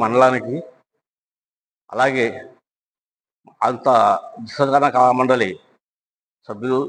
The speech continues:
అందరూ కూడా చాలా బాధా తప్త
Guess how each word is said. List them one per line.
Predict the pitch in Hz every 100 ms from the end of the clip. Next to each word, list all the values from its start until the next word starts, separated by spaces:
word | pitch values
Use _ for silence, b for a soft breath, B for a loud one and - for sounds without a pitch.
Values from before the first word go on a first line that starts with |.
| 104
అందరూ | 120 139 165 117
కూడా | 92 90 - _ _ -
చాలా | 110 131 110 - - _ _ _ _ -
బాధా | 104 143 139 - _ _ _ _ _ _ 131
తప్త | 127